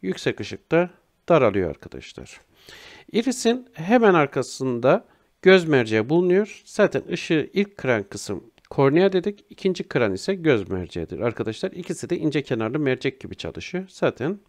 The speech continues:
bu şekilde olduğunu da söylüyoruz. Göz merceğinde de kan damarı bulunmadığını söylüyoruz.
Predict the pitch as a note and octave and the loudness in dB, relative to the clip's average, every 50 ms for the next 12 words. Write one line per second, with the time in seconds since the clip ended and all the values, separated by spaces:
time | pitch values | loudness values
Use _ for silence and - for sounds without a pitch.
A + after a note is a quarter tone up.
0 | _ - D#3+ - - G2 - A#2+ A2 A2 G2 - F2 - E3 F3 - - C#3 A2+ | _ -10 -8 -6 -6 -6 -6 -4 -4 -4 -4 -4 -6 -8 -8 -8 -6 -2 -2 -2
1 | - C#2 C2 - - - - - - _ _ - - - - - - - - _ | -2 -4 -10 -16 -16 -20 -20 -20 -20 _ _ -20 -20 -20 -20 -20 -20 -20 -20 _
2 | _ _ - A3 B3+ B3 B3+ B3 B3+ B3 A3+ B3 B3 A#3+ A3 G#3+ F3 D#3 - - | _ _ 4 4 4 4 4 2 2 2 2 2 0 2 2 0 0 0 2 2
3 | C#3 B2+ A#2+ A#2+ A2+ A2+ A2+ A2 G2+ G#2 G#2+ A2 G#2+ G2+ G2+ G2 F2+ F#2+ F2+ F2 | 2 2 4 2 2 2 0 0 -2 -2 -2 -2 0 0 -2 -2 -2 -4 -6 -6
4 | E2+ - - - D3 E3 E3+ F#3 F3+ F3 F3+ F#3 F3+ - - - - - | -8 -6 -2 0 0 0 2 0 -2 -2 -2 -4 -6 -8 -14 -20 -20 -20